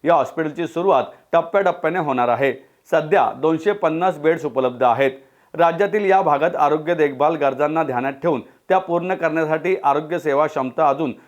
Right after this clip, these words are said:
जास्त वाढवण्याची अपोलो हॉस्पिटलची योजना आहे.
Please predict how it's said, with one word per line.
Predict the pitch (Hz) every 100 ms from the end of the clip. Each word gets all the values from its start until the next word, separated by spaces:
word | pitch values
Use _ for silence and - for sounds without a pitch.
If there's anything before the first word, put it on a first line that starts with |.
| _ 131
जास्त | 151 156 208
वाढवण्याची | 185 147 156 170 160 175 190 -
अपोलो | 139 165 170
हॉस्पिटलची | 165 - 143 135 180
योजना | 185 131 120 123 120
आहे. | 123 135 120 -